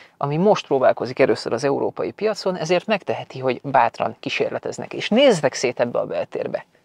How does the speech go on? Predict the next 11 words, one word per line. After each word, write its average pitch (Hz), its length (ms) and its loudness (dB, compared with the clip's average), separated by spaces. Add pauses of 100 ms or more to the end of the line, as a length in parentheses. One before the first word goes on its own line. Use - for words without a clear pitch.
(300)
Jól 220 280 10
néz 101 240 -2
ki. - 200 -12 (160)
Nem 262 240 2
mondom, 185 400 6
hogy 143 140 2
csúcs, 160 400 0
hogy 127 140 -4
mennyire 139 380 -2
zseniális, 151 520 -4
mert - 160 -10